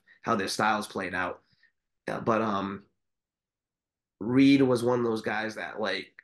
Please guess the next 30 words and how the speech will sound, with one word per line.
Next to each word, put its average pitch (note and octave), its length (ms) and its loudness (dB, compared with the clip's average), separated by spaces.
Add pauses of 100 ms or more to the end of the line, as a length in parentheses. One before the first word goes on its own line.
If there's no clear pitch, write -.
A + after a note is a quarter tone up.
(680)
I A2+ 100 -2
mean, A2 220 -4
the G#2 60 -6
way C3+ 180 2
Trinidad A#2+ 500 -2
looked A2 240 -10
at G#2+ 120 -8
that G2+ 180 -8
division, G2 420 -14
man, F#2+ 200 -8
he A#2+ 100 0
was A#2 140 2
almost A2 260 -6
unbeatable. F#2 500 -12
He A#2 140 0
was B2 160 4
a G#2+ 40 -6
beast. - 420 -12 (520)
Like, A2+ 180 -2
that B2+ 120 4
was A#2+ 120 4
perfect A2 340 -4
for - 200 -12
him. - 40 -20 (680)
You B2 100 4
know, G#2+ 80 2
everything C3 420 2
came B2 240 2
together, A2+ 600 -6 (260)
and B2 360 0